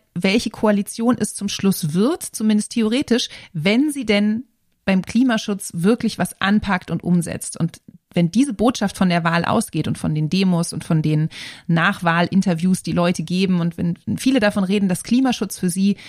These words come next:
die Entsche-, das entscheidende Thema war, dann ist, glaub ich, was gewonnen und dann gibt's auch noch eine Chance, dass sich was ändert.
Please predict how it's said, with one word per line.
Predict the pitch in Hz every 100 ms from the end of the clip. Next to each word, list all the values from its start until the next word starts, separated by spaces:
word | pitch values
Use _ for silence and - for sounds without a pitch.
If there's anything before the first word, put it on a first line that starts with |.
| - -
die | 175
Entsche-, | - 185 175
das | -
entscheidende | 185 202 214 196 180
Thema | 220 214 165 165
war, | 170 185 - - _ _ -
dann | 165 233 285
ist, | - 214 -
glaub | 202 196
ich, | -
was | 190
gewonnen | - 165 160 208
und | 226 196
dann | 185 185 185
gibt's | - - -
auch | 180
noch | 190
eine | 185
Chance, | 180 180 180 -
dass | 185
sich | 175 -
was | -
ändert. | - 147 -